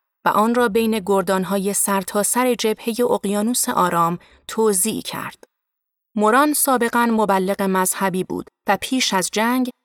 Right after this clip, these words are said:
در توکیو تشکیل خانواده داده بود. وقتی ژاپنی‌ها در سال هزار و نهصد و چهل و یک به پرل هاربر حمله کردند،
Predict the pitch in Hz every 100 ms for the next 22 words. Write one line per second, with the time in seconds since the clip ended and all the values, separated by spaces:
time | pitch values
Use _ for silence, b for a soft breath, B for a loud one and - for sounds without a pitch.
0 | - 202 202 - 208 - 214 240 254 214
1 | 185 - 175 175 - 185 175 170 175 165
2 | - - - - _ _ _ _ _ _
3 | 196 196 208 190 190 196 190 180 208 196
4 | 190 - 196 202 190 185 202 208 196 185
5 | 196 185 - 180 170 170 165 180 - B
6 | B - 196 - - 190 185 185 170 185
7 | 185 170 208 196 180 165 170 165 - 175
8 | 185 214 233